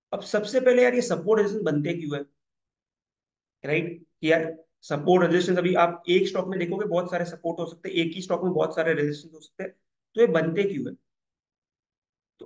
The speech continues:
अब इसको ऐसे समझिए कि suppose, ठीक है,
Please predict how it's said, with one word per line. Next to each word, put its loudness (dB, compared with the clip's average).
अब 0
इसको -2
ऐसे -6
समझिए -4
कि -10
suppose, -4
ठीक -8
है, -12